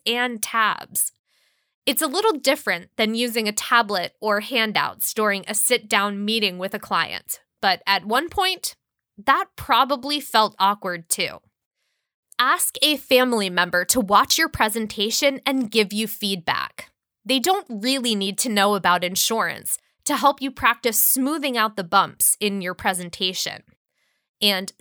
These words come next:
just like you add personal touches to your regular sales presentations, add them here too. Connect with your clients by telling personal stories, add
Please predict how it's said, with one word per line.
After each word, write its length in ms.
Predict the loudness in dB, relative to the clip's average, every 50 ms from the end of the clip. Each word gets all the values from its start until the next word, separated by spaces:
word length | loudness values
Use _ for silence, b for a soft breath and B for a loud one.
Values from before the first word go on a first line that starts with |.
| -8 -4
just 300 | 0 0 2 2 2 2
like 180 | 0 0 0
you 120 | -2 0 2
add 320 | 2 2 2 2 0 -4
personal 500 | -8 -2 0 2 2 2 0 -2 -2 -4
touches 560 | -4 -4 -4 -6 -4 -4 -4 -4 -4 -4 -2 -2 -2
to 140 | -2 -2 -4
your 280 | -4 -4 -4 -4 -4
regular 680 | -2 0 0 0 2 2 0 0 0 0 -2 -4 -4 -2
sales 420 | -2 0 2 2 2 2 0 -4
presentations, 1080 | -4 -4 -6 -6 -6 -8 -10 -6 -4 -4 -4 -4 -4 -4 -6 -6 -8 -8 -4 -4 -4 b b b b b b b b b 0
add 280 | 2 4 4 4 4 4
them 180 | 0 0 0 -4
here 540 | -6 -4 -2 0 2 2 0 -2 -6 -14 _ _ -4
too. 460 | -4 0 0 0 0 -2 -6 -12 -20 _ _ _ _ _ _ _ _ _ _ _ _ _ -14
Connect 540 | -8 -4 -2 0 2 2 2 0 0 -4 -4
with 200 | -4 -4 -6 -6
your 140 | -8 -10 -10
clients 640 | -8 -4 -2 -2 -2 -2 -4 -8 -8 -4 -4 -4
by 240 | 0 2 2 2 2
telling 400 | 0 -2 -2 0 0 0 -2 -4
personal 500 | -4 -2 0 0 0 0 0 0 -2 -2
stories, 720 | -2 -4 -4 -2 -2 -2 -2 -4 -6 -8 -8 -8 -8 -8 -8 _ _ _ _ _ 0
add 280 | 2 4 4 2 2